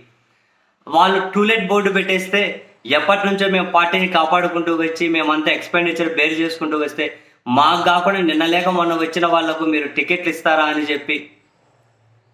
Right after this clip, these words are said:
వాళ్ళ ఆగ్రహంతో, ఆవేదనతో, ఆవేశంతో జనసేన పార్టీ కార్యాలయాన్ని వదిలేసి, ఆ, ఖాళీ చేసి టూలెట్ బోర్డు పెట్టేశారు ఓనర్.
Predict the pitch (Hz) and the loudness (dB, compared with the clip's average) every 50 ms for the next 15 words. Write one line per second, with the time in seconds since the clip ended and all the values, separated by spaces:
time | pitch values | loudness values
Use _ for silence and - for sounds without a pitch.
0 | _ _ _ _ _ _ _ _ _ _ _ _ _ _ _ _ _ _ 127 151 | _ _ _ _ _ _ _ _ _ _ _ _ _ _ _ _ _ _ -4 2
1 | 165 180 185 185 185 180 170 160 175 170 185 185 180 185 180 180 180 180 170 165 | 4 6 6 6 6 6 6 4 4 4 2 2 2 2 0 0 2 2 2 2
2 | 165 160 175 175 170 170 165 165 165 165 165 151 151 147 160 160 160 160 156 151 | 2 2 0 0 0 0 -2 -2 -2 0 2 2 2 2 0 -2 -2 -2 -4 -4
3 | 147 147 147 147 - - _ _ _ _ _ _ - 127 160 180 196 202 196 220 | -4 -4 -6 -6 -8 -18 _ _ _ _ _ _ -6 0 2 2 2 4 2 2
4 | 214 208 202 196 202 190 190 190 196 190 180 175 180 180 180 180 175 175 175 175 | 2 2 2 2 2 0 2 0 0 2 2 2 2 2 2 2 2 2 0 0
5 | 175 - 196 175 165 170 175 175 170 156 180 175 156 - - - _ _ _ - | 0 2 2 2 2 2 2 0 -2 0 -2 -4 -4 -4 -12 -20 _ _ _ -4
6 | 147 156 147 143 147 160 170 175 180 180 175 165 170 170 175 175 175 180 180 180 | 0 2 2 2 2 0 2 2 4 2 2 2 0 -2 0 2 2 2 2 0
7 | 143 156 156 156 156 147 143 143 143 143 139 139 123 117 117 117 113 101 | 0 0 0 0 0 0 0 0 0 0 0 0 -2 0 -2 -2 -4 -4